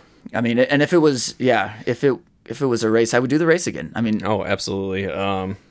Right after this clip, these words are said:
Speaker 2: I'd probably look at the map a little better.
Speaker 1: Yeah, I mean,
Speaker 2: <laughs>
Speaker 1: I would, I would hope that maybe the second time, um, this, the second time we would do it, we <laughs> would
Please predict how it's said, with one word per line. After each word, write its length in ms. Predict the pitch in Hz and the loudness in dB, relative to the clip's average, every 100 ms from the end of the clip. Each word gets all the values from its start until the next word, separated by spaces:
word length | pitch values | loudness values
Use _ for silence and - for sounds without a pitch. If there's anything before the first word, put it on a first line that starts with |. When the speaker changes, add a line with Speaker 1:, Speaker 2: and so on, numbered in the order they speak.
| _ | _
Speaker 2:
I'd 160 | 113 107 | -4 0
probably 200 | 165 160 | 0 0
look 180 | 151 | 0
at 60 | 120 | -2
the 80 | 110 | -2
map 220 | 98 107 | -4 -2
a 20 | |
little 160 | 135 143 | 0 0
better. 260 | 139 147 151 _ _ _ _ _ _ _ _ _ _ - _ _ _ - | -2 -4 -8 _ _ _ _ _ _ _ _ _ _ -20 _ _ _ -10
Speaker 1:
Yeah, 380 | 120 151 98 - | 2 4 4 0
I 80 | 143 | 2
mean, 320 | 135 120 123 - - | 2 0 -6 -12 -4
Speaker 2:
<laughs> 200 | 123 - | -4 2
Speaker 1:
I 200 | 135 170 | 4 6
would, 120 | 175 | 4
I 260 | 160 117 196 | 2 4 6
would 120 | 202 | 6
hope 200 | 208 226 | 4 6
that 140 | 175 | 4
maybe 180 | 165 156 | 6 4
the 100 | 143 | 2
second 360 | - 151 151 135 | 4 2 2 2
time, 440 | 135 127 117 107 - - - - _ - | 4 4 2 -4 -8 -20 -20 -20 _ -6
um, 240 | 113 104 101 | -2 -2 -2
this, 180 | - | -4
the 180 | - 117 | -4 -2
second 320 | - 139 123 113 | 2 2 2 0
time 200 | 107 107 | 0 0
we 100 | 107 | -2
would 180 | 98 | -2
do 160 | 95 90 | -2 -2
it, 80 | 78 | -2
we 140 | 98 | -4
<laughs> 160 | 98 - | -4 0
would 160 | 165 | 0